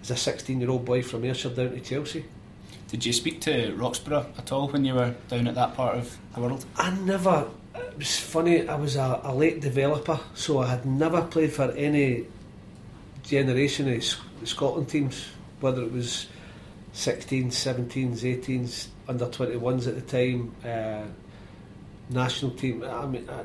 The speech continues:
Speaker 1: noth-, I had nothing to do with the Scotland setup, so I, I came into the Scotland setup
Speaker 2: Right.
Speaker 1: pretty late. So,
Speaker 2: So, so you never played for the twenty-ones?
Speaker 1: Nothing.
Speaker 2: No?
Speaker 1: Nothing at all. Not even get a, a sniff of it.
Speaker 2: No,
Speaker 1: So,
Speaker 2: not even close, wow.
Speaker 1: No, just,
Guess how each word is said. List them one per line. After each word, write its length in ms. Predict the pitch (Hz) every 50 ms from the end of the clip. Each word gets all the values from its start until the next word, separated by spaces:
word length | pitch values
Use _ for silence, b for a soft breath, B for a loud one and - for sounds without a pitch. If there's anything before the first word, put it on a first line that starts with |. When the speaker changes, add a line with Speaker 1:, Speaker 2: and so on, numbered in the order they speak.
| -
Speaker 1:
noth-, 400 | 143 139 139 147 139 127 - -
I 60 | 131
had 80 | 127 123
nothing 220 | 143 151 156 156 -
to 80 | -
do 180 | 127 120 143 160
with 80 | 175 170
the 60 | 170
Scotland 380 | - - - 180 175 - 165 -
setup, 300 | - 180 165 151 - -
so 360 | - 156 139 127 117 113 - -
I, 60 | -
I 20 | 127
came 220 | - - 165 160 156
into 220 | 147 135 - 135
the 60 | 123
Scotland 360 | 117 - - 135 120 123 127
setup 260 | - - 127 120 104 92
Speaker 2:
Right. 240 | 104 98 92 - -
Speaker 1:
pretty 280 | - - 131 101 107 113
late. 320 | 110 127 151 175 - -
So, 340 | - - 151 139 120 - - -
Speaker 2:
So, 200 | - - - 101
so 140 | - - 131
you 60 | 127 123
never 160 | 123 120 117
played 220 | 117 - 120 120
for 100 | - -
the 80 | 113 104
twenty-ones? 540 | - 120 110 - 117 120 131 123 120 - - -
Speaker 1:
Nothing. 340 | 123 127 151 147 - 147 131 - -
Speaker 2:
No? 160 | 113 123 143 143 - -
Speaker 1:
Nothing 360 | - 127 139 156 156 - 151 139
at 160 | 120 - -
all. 120 | 143 139 135
Not 220 | 139 156 156 156
even 160 | 156 147 139
get 140 | 127 127 117
a, 260 | 127 120 117 110 - B B B B B
a 80 | - 117
sniff 400 | - - - 139 151 151 - 175
of 180 | 170 160 135
it. 160 | 131 - -
Speaker 2:
No, 140 | 107 113 143 139
Speaker 1:
So, 100 | 135 127
Speaker 2:
not 120 | 127 143
even 160 | 139 127 127 123
close, 280 | - 135 165 156 -
wow. 180 | - 113 143 135 120
Speaker 1:
No, 380 | 131 143 147 160 165 - - - - 143
just, 340 | - 165 156 - - -